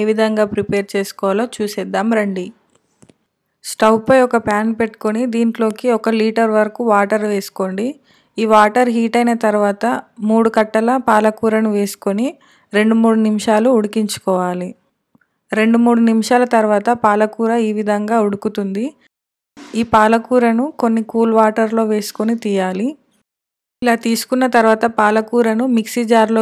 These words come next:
వేసుకొని రెండు పచ్చిమిర్చీలు కూడా వేసుకొని ఫైన్‌గా మిక్సీ పట్టుకోవాలి. మిక్సీ పట్టుకున్న తర్వాత ఈ విధంగా స్మూత్‌గా అవుతుంది. ఇప్పుడు మనం పన్నీర్ని లైట్గా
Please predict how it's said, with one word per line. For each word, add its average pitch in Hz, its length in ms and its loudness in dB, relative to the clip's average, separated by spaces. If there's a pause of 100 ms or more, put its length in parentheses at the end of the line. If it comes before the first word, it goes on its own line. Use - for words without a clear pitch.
వేసుకొని 208 500 -2
రెండు 220 240 0
పచ్చిమిర్చీలు 220 720 -4
కూడా 214 200 0 (100)
వేసుకొని 196 500 -4 (520)
ఫైన్‌గా 226 480 2 (220)
మిక్సీ 214 340 -2
పట్టుకోవాలి. 190 680 -2 (840)
మిక్సీ 226 280 -6 (120)
పట్టుకున్న 240 400 -4 (100)
తర్వాత 214 360 -2 (240)
ఈ - 0 - (120)
విధంగా 220 420 -4
స్మూత్‌గా 214 540 -6
అవుతుంది. 196 480 -8 (1900)
ఇప్పుడు 247 300 -6
మనం 247 260 -2
పన్నీర్ని 240 500 0 (120)
లైట్గా 214 380 -4